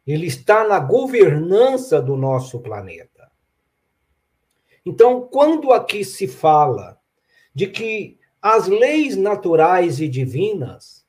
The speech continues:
elas só foram reveladas aos homens a partir de Jesus?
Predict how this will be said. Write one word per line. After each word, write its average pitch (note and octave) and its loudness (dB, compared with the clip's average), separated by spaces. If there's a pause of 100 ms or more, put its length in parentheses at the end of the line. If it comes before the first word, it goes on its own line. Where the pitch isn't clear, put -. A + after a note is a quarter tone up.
(460)
elas A#3+ 2
só D#4+ 0
foram B3 6
reveladas F3+ 0
aos C#3+ 2
homens G#3 0
a F#3 -4
partir F#3 -4 (360)
de D#3 -6
Jesus? D3+ -6